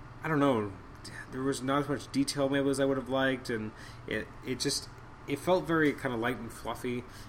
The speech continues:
and the script kind of felt that way too, and it was okay, but it just, for, for fans that really want Wally West back, it didn't feel like that great a Wally West story if we're only gonna get this one, uh, for the, kind of the classic version of Wally West that we all know and love.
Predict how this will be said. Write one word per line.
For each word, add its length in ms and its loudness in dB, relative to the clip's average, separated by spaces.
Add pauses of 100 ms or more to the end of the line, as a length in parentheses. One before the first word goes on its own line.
(120)
and 140 -4
the 60 -4
script 380 0
kind 160 2
of 60 2
felt 200 2
that 140 4
way 140 -2
too, 380 0
and 80 0
it 40 0
was 120 2
okay, 480 2
but 180 0 (380)
it 120 -4
just, 220 2 (680)
for, 280 -8 (120)
for 440 0
fans 480 2
that 120 2
really 240 2
want 280 0
Wally 240 2
West 320 -2
back, 360 2 (580)
it 100 -10
didn't 180 2
feel 140 2
like 160 4
that 240 10
great 160 2
a 60 0
Wally 240 0
West 260 0
story 300 0
if 120 -4
we're 80 0
only 180 -2
gonna 140 -2
get 200 -2
this 180 -4
one, 240 -4 (380)
uh, 400 2
for 160 -6
the, 180 0 (140)
kind 180 -4
of 60 -4
the 80 -4
classic 460 0
version 320 -2
of 60 -2
Wally 200 0
West 180 -2
that 100 -6
we 60 -4
all 100 -4
know 200 -4
and 100 -6
love. 340 -2